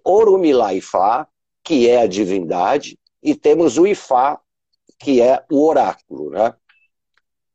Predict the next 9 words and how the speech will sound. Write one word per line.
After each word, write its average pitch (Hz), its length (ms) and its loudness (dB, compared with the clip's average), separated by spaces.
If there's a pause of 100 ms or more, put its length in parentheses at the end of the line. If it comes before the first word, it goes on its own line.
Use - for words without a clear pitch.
(160)
Fala, 190 220 -2
fala 190 180 0
um - 60 -2
pouquinho 143 340 -2
sobre 95 320 -6
isso, 78 300 -10
na 80 60 -20
sua 98 180 -8
visão. 80 420 -4